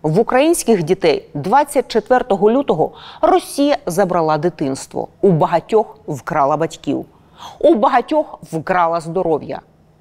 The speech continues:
у понад двох сотень вкрала життя, маленькі двохсоті.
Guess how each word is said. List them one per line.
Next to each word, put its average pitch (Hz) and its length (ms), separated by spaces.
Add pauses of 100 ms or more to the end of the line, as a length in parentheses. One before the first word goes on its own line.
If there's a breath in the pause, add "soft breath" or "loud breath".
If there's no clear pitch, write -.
у 262 120
понад 269 400
двох 294 300
сотень 311 520
вкрала 165 440
життя, 175 480 (260)
маленькі 247 680
двохсоті. 180 800